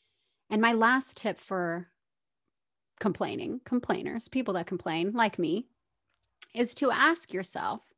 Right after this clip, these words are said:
do you come from a place of emotional maturity when you complain?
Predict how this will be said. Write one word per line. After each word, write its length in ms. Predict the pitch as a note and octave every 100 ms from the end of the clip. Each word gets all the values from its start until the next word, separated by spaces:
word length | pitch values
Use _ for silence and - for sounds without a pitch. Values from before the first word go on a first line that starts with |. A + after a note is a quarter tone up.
| _ _ _ _ _ _ _
do 160 | G#3 C#4
you 180 | E4+ F4
come 260 | D4 D4
from 180 | C#4 C4+
a 60 | B3
place 360 | - A3 -
of 100 | A3
emotional 560 | G3+ F3+ F#3 - G#3+ G3+
maturity 720 | F3+ D#3 - D#3 F3 F#3 A3
when 140 | A3
you 120 | A3
complain? 720 | A3+ A#3 - A#3+ A#3 A#3+ B3+